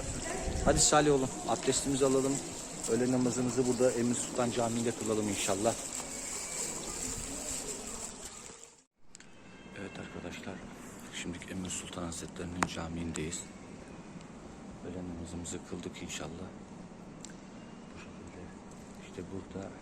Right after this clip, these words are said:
Mehmet Muhittin Üftade Hazretleri de imam olarak görev yaptı yıllarca. Şimdi Allah nasip ederse inşallah onun kabrini de ziyaret edeceğiz.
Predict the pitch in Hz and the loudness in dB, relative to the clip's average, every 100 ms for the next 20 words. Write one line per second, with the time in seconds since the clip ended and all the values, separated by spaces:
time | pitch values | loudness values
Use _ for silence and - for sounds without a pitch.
0 | - - 80 92 87 - 90 - 92 - | -12 -10 -8 -8 -8 -8 -10 -8 -8 -6
1 | - 82 85 82 - 82 85 80 80 87 | -6 -4 -4 -4 -6 -8 -8 -8 -4 -6
2 | - - - - - - - - - 95 | -6 -12 -12 -12 -12 -12 -12 -10 -4 -2
3 | 90 82 85 85 82 - 87 87 85 85 | 0 -2 -2 -4 -6 -4 -2 -2 -4 -6
4 | 78 - 87 - - - - - - - | -8 -8 -10 -10 -12 -14 -14 -12 -14 -14
5 | - - - - - 80 82 76 - 87 | -14 -14 -14 -12 -10 -8 -6 -8 -8 -10
6 | 87 - - - - - - - - - | -10 -10 -12 -14 -14 -14 -12 -12 -14 -14
7 | - - - - - - - - - - | -14 -14 -14 -14 -14 -14 -12 -12 -12 -12
8 | - - - - - - - 90 - - | -12 -12 -12 -12 -12 -12 -8 -8 -8 -12
9 | - - - - - 87 95 90 - - | -12 -12 -12 -8 -6 -2 -2 -2 -2 -2
10 | 98 90 90 - 95 95 - - - - | -4 -4 -2 -2 -2 -4 -6 -12 0 2
11 | - 92 80 85 90 92 87 92 87 90 | 2 0 -2 -4 -4 -6 -4 -4 -4 -4
12 | 90 85 - 87 - - - - 92 - | -4 -2 0 0 -2 -6 -6 -6 -4 -6